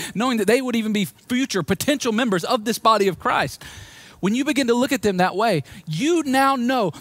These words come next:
there is nothing that could keep us from being a, being together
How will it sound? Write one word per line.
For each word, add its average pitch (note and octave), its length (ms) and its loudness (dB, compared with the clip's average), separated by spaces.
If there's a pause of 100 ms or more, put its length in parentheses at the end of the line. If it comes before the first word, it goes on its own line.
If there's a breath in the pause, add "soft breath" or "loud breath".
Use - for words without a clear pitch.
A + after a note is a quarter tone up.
there C#4 240 4
is G#3 280 0
nothing G3 720 0 (1300 loud breath)
that F#3 100 2
could F3 160 0
keep - 260 0
us F#3 200 0
from D#3 180 -4
being D3 260 -2
a, B2 80 -2 (760)
being D3+ 180 -2
together C#3 480 -4